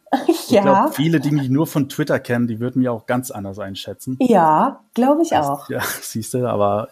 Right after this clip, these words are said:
Speaker 2: das ist auch ganz gut so. Das soll auch so sein und bei Twitter muss ich, muss ja nicht alle Facetten zeigen.
Speaker 1: Okay,
Speaker 2: Ja,
Speaker 1: aber
Speaker 2: ja.
Speaker 1: erzähl doch vielleicht erstmal, äh, f-, äh, f-, fangen wir mal mit deinem Twitter-Ich an, bei dem Namen.
Speaker 2: Stullen Andreas, Stullen
Speaker 1: Ja.
Speaker 2: Andi.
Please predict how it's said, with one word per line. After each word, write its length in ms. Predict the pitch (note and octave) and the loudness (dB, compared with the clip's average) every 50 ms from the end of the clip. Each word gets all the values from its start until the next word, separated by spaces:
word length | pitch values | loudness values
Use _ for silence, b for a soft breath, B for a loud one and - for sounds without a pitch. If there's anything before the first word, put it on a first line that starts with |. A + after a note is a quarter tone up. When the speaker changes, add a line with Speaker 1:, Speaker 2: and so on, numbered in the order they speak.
| _ _ _ | _ _ _
Speaker 2:
das 180 | - - - - | -2 -2 0 -2
ist 100 | F3+ E3+ | 0 0
auch 140 | F#3+ F#3 - | 0 2 2
ganz 240 | F#3+ F3+ E3 - | 2 0 0 0
gut 240 | - C#3+ D3+ E3 E3 | 0 0 0 0 0
so. 260 | - B2 G#2 F#2+ F#2 b b b b b b _ | 0 0 2 0 0 b b b b b b _
Das 460 | - G#2 - - - - - - - | -6 -6 -6 -6 -8 -10 -12 -8 -2
soll 160 | - B2 C3+ | 0 0 2
auch 180 | C#3 B2+ A2+ G#2+ | 2 0 -2 -2
so 160 | - A2+ A2 | -4 -4 -2
sein 340 | G2+ G#2 A2 A#2 B2 B2 A2+ | 0 2 2 4 4 4 2
und 140 | G2+ G2+ G2+ | 2 0 0
bei 100 | G#2+ G2+ | -2 -4
Twitter 340 | - - B2 - A#2+ A2+ G#2+ | -4 -6 -6 -4 -2 -2 0
muss 240 | G#2+ G#2+ A2+ - - | -2 -2 -4 -6 -8
ich, 180 | A2 - - - | -14 -12 -6 -6
muss 160 | C#3+ C3+ - | -4 -4 0
ja 100 | D3+ C3 | 2 2
nicht 180 | C3 C3 - | 2 2 2
alle 160 | A#2 A#2+ A#2+ A#2 | 2 2 2 2
Facetten 500 | - - G#2+ - - A2+ G#2 - G#2 G2 | 2 -2 -4 -2 -2 -4 -4 -4 -4 -6
zeigen. 380 | - - F#2+ F#2+ G2 F#2+ F#2 - _ _ B B B B B B B B B B B | -4 -4 -4 -4 -4 -6 -8 -10 _ _ B B B B B B B B B B B
Speaker 1:
Okay, 220 | C#4 - - D#4 - | -2 0 2 2 2
Speaker 2:
Ja, 80 | - A#3+ | 2 4
Speaker 1:
aber 100 | A3+ A3+ | 4 4
Speaker 2:
ja. 100 | G3+ G#3+ | 4 4
Speaker 1:
erzähl 260 | A#3+ - - C4+ C#4 | 2 2 2 2 2
doch 140 | C4 C4+ C4 | 2 0 0
vielleicht 320 | - - B3 A#3 A3+ A3+ - | 0 0 2 2 0 0 0
erstmal, 480 | - A#3+ B3+ B3 - C#4 C4 C4 B3+ B3+ - _ - | -2 -2 -2 0 -2 -2 -2 -2 -4 -8 -10 _ -10
äh, 60 | G3 | -10
f-, 120 | G#3 - | -8 -8
äh, 40 | G#3+ - G#3 | -8 -8 -8
f-, 340 | G#3 - - - F#3 F#3+ - | -8 -8 -10 -12 -12 -12 -6
fangen 200 | - C4 C4+ C4+ | -2 -2 0 2
wir 80 | B3 A#3 | 2 2
mal 160 | A3+ G#3+ G#3+ | 2 2 2
mit 220 | G#3+ G#3+ G#3 G#3 | 2 2 2 2
deinem 180 | G3+ G3 G#3 G3+ | 2 2 2 0
Twitter-Ich 680 | G#3 - A#3+ A#3 A#3 A3+ A3 G#3+ G#3 G#3+ - F#3 - - | 0 0 -2 -2 0 2 2 0 2 0 -2 -4 -4 -2
an, 200 | - A#3 B3 B3 | 0 0 0 2
bei 120 | G#3+ G#3 G#3 | 2 2 2
dem 200 | G3 G3 F#3+ F#3+ | 2 2 2 2
Namen. 500 | F#3+ E3 C#3+ C3 B2 A#2+ B2+ - - _ _ - - - - _ _ _ _ _ _ _ _ _ _ | 2 2 0 -2 -4 -6 -10 -14 -16 _ _ -20 -20 -20 -20 _ _ _ _ _ _ _ _ _ _
Speaker 2:
Stullen 500 | - - - - - C3+ C3+ C3 A#2+ A2+ | -16 -14 -14 -8 0 2 2 2 2 2
Andreas, 500 | A2 G#2+ G#2 G#2+ G#2+ G2+ G2 F#2+ - - | 0 0 0 0 0 0 0 -2 -6 -8
Stullen 280 | - - C#3 C3+ E3 G#2 | -2 2 4 4 4 2
Speaker 1:
Ja. 40 | - | 0
Speaker 2:
Andi. 340 | G#2 G#2 G2 G2+ G2 F2+ - | -4 -4 -4 -4 -6 -8 -10